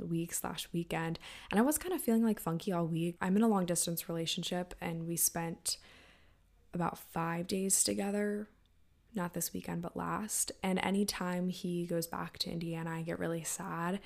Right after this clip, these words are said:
And so that might have had something to do with it. Maybe the weather changing. I don't know. There were so many factors. And I think that anytime you're kind of feeling off or kind of feeling funky, it's important to think about all the different factors in your life, not just, like, "Oh, I'm just sick."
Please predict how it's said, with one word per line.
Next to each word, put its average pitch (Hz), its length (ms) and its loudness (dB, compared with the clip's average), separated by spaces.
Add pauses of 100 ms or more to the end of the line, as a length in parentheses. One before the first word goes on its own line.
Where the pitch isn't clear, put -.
(400)
And 170 100 2
so 170 160 2
that 180 200 2
might 233 160 6
have 220 80 4
had 220 180 0
something 214 380 4
to 208 100 8
do 202 160 6
with 196 240 2
it. 196 220 0
Maybe 180 260 -2
the 165 140 -2
weather 185 320 2
changing. 180 500 2
I 202 100 2
don't 175 100 0
know. 175 40 -2
There 214 140 2
were 294 80 0
so 202 200 2
many 175 160 4
factors. - 640 -2
And 185 140 0
I 185 80 0
think 233 260 2
that - 160 -2
anytime 180 480 0
you're 180 80 0
kind 170 300 -4
of 180 40 -2
feeling 196 400 -2
off 175 320 -2
or 185 60 -6
kind 170 240 -4
of 170 80 -8
feeling 170 340 -4
funky, 185 380 -4
it's 190 160 -2
important 196 540 2
to 180 420 4 (420)
think 165 200 0
about 208 360 0
all 175 280 0
the 196 140 -2
different 170 380 -4
factors 170 480 -2
in 165 120 -2
your 165 160 -4
life, 165 360 -4
not 170 200 -4
just, - 260 -4
like, 165 240 -6
"Oh, 180 160 -2
I'm 170 160 -6
just - 320 0
sick." 180 320 -4